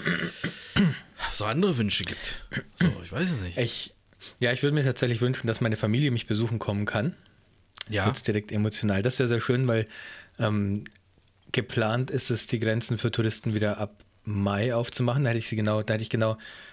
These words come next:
Speaker 2: zwei Jahre lang meine Familie nicht gesehen, was schon ein relativ langer Zeitraum
Speaker 1: Das
Speaker 2: ist,
Speaker 1: ist
Speaker 2: finde ich.
Speaker 1: lang, ja.
Speaker 2: So
Speaker 1: Voll.
Speaker 2: niemand, niemanden aus meiner Familie gesehen.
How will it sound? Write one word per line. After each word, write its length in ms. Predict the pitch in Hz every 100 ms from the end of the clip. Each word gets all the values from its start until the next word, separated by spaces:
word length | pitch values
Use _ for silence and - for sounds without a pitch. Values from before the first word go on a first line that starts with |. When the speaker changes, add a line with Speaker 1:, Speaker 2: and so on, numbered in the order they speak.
| - -
Speaker 2:
zwei 220 | 120 113
Jahre 220 | 113 120
lang 160 | 113 110
meine 160 | 110
Familie 320 | 104 107 123 123
nicht 160 | 117
gesehen, 260 | 110 104 139
was 100 | 135
schon 520 | - 113 113 113 117 107
ein 40 |
relativ 420 | 101 107 110 -
langer 200 | 98 98
Zeitraum 340 | - 120 135 107
Speaker 1:
Das 80 |
Speaker 2:
ist, 60 | 110
Speaker 1:
ist 60 | -
Speaker 2:
finde 200 | 110 104
ich. 60 | 90
Speaker 1:
lang, 100 | 90
ja. 320 | 92 98 113 -
Speaker 2:
So 80 | - 113
Speaker 1:
Voll. 40 |
Speaker 2:
niemand, 340 | 113 127 127 131
niemanden 360 | 120 139 127
aus 120 | 113
meiner 160 | 120 117
Familie 380 | - 117 117 117
gesehen. 340 | 117 117 127